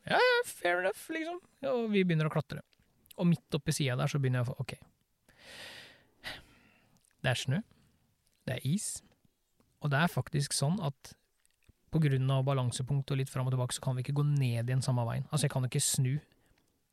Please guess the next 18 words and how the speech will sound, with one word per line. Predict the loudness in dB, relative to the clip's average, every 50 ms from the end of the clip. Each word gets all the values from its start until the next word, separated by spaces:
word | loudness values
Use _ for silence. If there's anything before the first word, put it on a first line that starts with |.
| _ _ _ _ _ _ -4
Eneste | -2 0 0 0 0 -2 0 0
måten | 2 2 2 0 0 -2 -4
å | -2
komme | 0 0 0 2
seg | 0 0
videre | 0 0 0 0 0
nå, | 0 0
det | 0 0
er | 0 0
å | 0
klatre | -2 -6 -4 -4 -4 -4
oppover. | -4 -6 -8 -6 -6 -6
Jeg | -4 -2
kjenner | -2 0 0 0 2
bygger | 0 0 0 0 -2 -2 -4 -4
seg | -8 -10 -10
opp | -10 -8
sånn | -8 -8